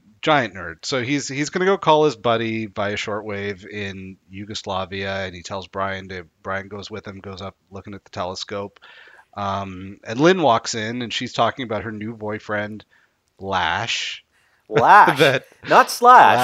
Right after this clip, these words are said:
Speaker 1: Lash.
Speaker 2: but Lash.
Speaker 1: Not Slash.
Speaker 2: <laughs>
Speaker 1: Um, uh, and, and Willie, you know, based on the name and, the name alone, uh, does not approve, uh,
Speaker 2: No.
Speaker 1: clearly. But weirdly enough, is like, uh, I d-,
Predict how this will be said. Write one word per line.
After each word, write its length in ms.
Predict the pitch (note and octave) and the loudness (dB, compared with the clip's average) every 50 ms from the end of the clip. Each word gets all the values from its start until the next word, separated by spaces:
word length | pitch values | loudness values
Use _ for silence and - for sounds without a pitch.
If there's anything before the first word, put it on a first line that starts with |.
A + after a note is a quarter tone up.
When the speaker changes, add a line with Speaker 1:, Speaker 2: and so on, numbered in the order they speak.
| C3 B2+ B2 - | 4 2 2 0
Speaker 1:
Lash. 80 | - | -2
Speaker 2:
but 120 | B2 B2 G#2+ | -4 -4 -4
Lash. 500 | A2 G#2+ G#2+ A2+ A#2+ C#3 C#3+ A#2 F2+ G#2 | -4 -4 -4 -2 -2 -4 -4 -2 2 4
Speaker 1:
Not 180 | F#3 A3+ - | 4 4 4
Slash. 580 | - - G#3 D#3 A2 G#2 C3+ - - - - D#3+ D#3+ | 4 2 2 4 4 2 0 -2 -4 -6 -6 -6 -8
Speaker 2:
<laughs> 60 | A#2+ B2+ - _ _ F3 - | -10 -12 -16 _ _ -16 -10
Speaker 1:
Um, 500 | D3 B2+ A2+ A2 G#2+ G#2+ G#2 G#2+ G#2+ G#2+ A#2 - _ - - | -8 -6 -6 -4 -6 -6 -8 -10 -12 -14 -16 -18 _ -10 -8
uh, 320 | A#2 A2 G#2 G#2 G2+ G2 G2+ - A2 | -6 -4 -4 -4 -6 -6 -10 -12 -10
and, 320 | A2 G#2 G2+ G2 G2+ G2+ | -10 -10 -8 -10 -12 -12
and 280 | G2+ A2+ G#2+ G#2 G#2+ A2+ | -10 -10 -10 -10 -8 -2
Willie, 580 | C3+ D3 C#3 C#3 C3 A#2+ A#2+ A#2 A2+ A2 G#2+ _ _ _ _ _ _ | 0 0 2 2 0 0 -2 -4 -8 -10 -12 _ _ _ _ _ _
you 100 | C#3+ B2+ | -10 -8
know, 80 | G#2+ G2+ | -8 -6
based 300 | F#2 A#2+ A#2+ A2 - C3 | -4 -4 -4 -4 -4 -6
on 100 | A2 G#2+ | -6 -6
the 60 | G#2+ | -6
name 220 | A2 A2+ A2 G#2 | -6 -6 -6 -8
and, 120 | G#2+ G2 G2+ _ _ _ - | -10 -12 -16 _ _ _ -20
the 100 | B2+ A#2+ | -14 -12
name 240 | A#2 A2 A2 A2 A2 | -10 -8 -8 -8 -8
alone, 500 | G#2 A2 A2+ A2+ G#2 G#2 G#2 G#2 G#2 A#2 | -6 -4 -4 -4 -4 -6 -8 -12 -12 -12
uh, 480 | - G2+ G2+ G2 G2 F#2+ F#2+ F#2+ F#2 F2+ | -10 -10 -8 -8 -8 -8 -8 -8 -10 -10
does 160 | - F#2+ E2+ B2 | -12 -12 -6 -2
not 160 | C3 D3 C3 | -2 -2 -2
approve, 440 | - - F2+ D#2+ D#2+ D#2+ D#2+ - - _ _ _ _ _ - | -4 -8 -12 -14 -14 -16 -20 -20 -20 _ _ _ _ _ -10
uh, 180 | F#2+ F2+ E2+ - | -10 -10 -8 -6
Speaker 2:
No. 160 | A#2+ G#2 F#2+ | -4 -4 -2
Speaker 1:
clearly. 400 | - C3+ B2+ C3 C3 C3+ C3+ - - - - - _ | -2 -2 -4 -2 -2 -4 -4 -6 -8 -12 -16 -4 _
But 240 | - A3 A#3+ G#3+ A3+ | 6 6 6 6 4
weirdly 400 | G3+ B3 C4 C#4 C4 B3+ C4+ C4 | 2 2 2 2 2 2 0 0
enough, 300 | B3 A3+ A3 A3+ G#3+ - | 2 4 4 4 4 2
is 280 | G#3 G#3 G3 G3 D#3+ - | 4 4 4 4 2 2
like, 440 | F3 D#3+ D#3 D#3+ D#3 - - - _ _ _ _ _ _ _ _ _ _ - | 4 4 4 4 0 -4 -10 -20 _ _ _ _ _ _ _ _ _ _ -20
uh, 60 | E3+ F3+ | -16 -12
I 600 | F#3 G3 G#3 G#3+ G#3+ G#3+ A3 A3 A3 A3+ A#3 A3+ | -8 -4 0 2 4 4 6 6 6 6 4 2
d-, 80 | G#3 | 0